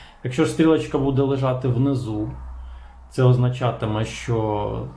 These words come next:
нам недостатньо світла для здійснення нормального кадру. І, і треба, відповідно, щось робити з освітленням. Можливо, використовувати спалах або якесь інше штучне освітлення.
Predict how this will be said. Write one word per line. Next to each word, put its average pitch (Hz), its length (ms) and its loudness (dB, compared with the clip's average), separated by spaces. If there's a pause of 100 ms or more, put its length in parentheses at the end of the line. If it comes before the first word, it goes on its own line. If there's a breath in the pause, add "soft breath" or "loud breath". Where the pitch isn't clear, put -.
(180)
нам 113 280 0
недостатньо 120 540 0
світла 131 440 -6
для 156 280 0
здійснення 139 760 -2 (240)
нормального 131 640 2
кадру. 120 460 -2 (400 loud breath)
І, 127 160 2
і 127 240 2
треба, 123 340 0
відповідно, 107 760 -4 (280)
щось - 300 -10
робити 104 380 -6 (320)
з 117 120 -10
освітленням. 170 640 -4 (220)
Можливо, 107 680 -8
використовувати - 640 -8
спалах 175 560 -2
або 113 400 -8 (420)
якесь 107 480 -8
інше 117 260 -4
штучне - 420 -4
освітлення. 190 760 0